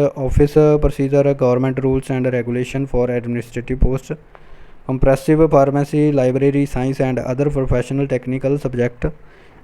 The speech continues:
ਇੰਪੋਰਟੈਂਟ ਨੋਟਿਸ and ਇੰਸਟਰਕਸ਼ਨ ਤੁਹਾਨੂੰ ਇਹ ਦਿੱਤੀਆਂ ਹੋਈਆਂ ਨੇ ਜੀ। ਇਹਨੂੰ ਤੁਸੀਂ ਪੜ੍ਹ ਕੇ ਚੰਗੀ ਤਰ੍ਹਾਂ ਇਹ ਪੋਸਟ ਦੇ ਲਈ ਅਪਲਾਈ ਕਰ ਸਕਦੇ ਹੋ।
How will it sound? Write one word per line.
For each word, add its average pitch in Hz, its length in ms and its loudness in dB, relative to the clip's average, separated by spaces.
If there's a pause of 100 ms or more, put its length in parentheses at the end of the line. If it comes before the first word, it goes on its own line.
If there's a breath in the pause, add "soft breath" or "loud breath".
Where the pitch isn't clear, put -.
ਇੰਪੋਰਟੈਂਟ 143 480 4
ਨੋਟਿਸ 156 400 4
and 151 180 2
ਇੰਸਟਰਕਸ਼ਨ 151 560 0
ਤੁਹਾਨੂੰ 160 260 6
ਇਹ 147 100 6
ਦਿੱਤੀਆਂ 156 280 2
ਹੋਈਆਂ 151 220 6
ਨੇ 151 100 4
ਜੀ। 165 60 0
ਇਹਨੂੰ - 480 0
ਤੁਸੀਂ 170 280 6
ਪੜ੍ਹ 147 200 0
ਕੇ 165 500 6
ਚੰਗੀ 139 240 4
ਤਰ੍ਹਾਂ 143 300 6
ਇਹ 147 160 4
ਪੋਸਟ 139 320 4
ਦੇ 131 140 4
ਲਈ 123 180 2
ਅਪਲਾਈ 120 260 0
ਕਰ 131 140 2
ਸਕਦੇ 143 260 4
ਹੋ। 202 80 0